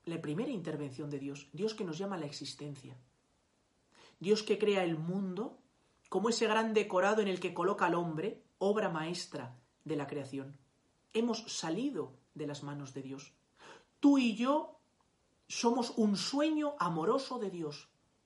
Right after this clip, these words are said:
Hubo un momento en que soñó con nosotros, con la libre cooperación de sus pa-, de nuestros padres, nos dio la existencia.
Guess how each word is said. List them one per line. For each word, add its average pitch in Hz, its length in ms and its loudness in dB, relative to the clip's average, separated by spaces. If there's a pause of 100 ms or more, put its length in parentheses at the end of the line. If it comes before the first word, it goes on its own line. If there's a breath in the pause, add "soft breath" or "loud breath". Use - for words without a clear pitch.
(600 loud breath)
Hubo 277 220 6
un 240 80 4
momento 247 480 2
en 220 140 4
que 208 120 2
soñó 214 340 0
con 196 180 0
nosotros, 240 600 2
con 208 160 0
la 190 60 2
libre 202 220 0
cooperación 202 460 0
de 190 100 0
sus 185 180 -8
pa-, 247 240 -4
de 190 120 -4
nuestros 190 320 -4
padres, 262 320 -2
nos 185 120 -4
dio 190 120 -2
la 196 60 -4
existencia. 151 680 -8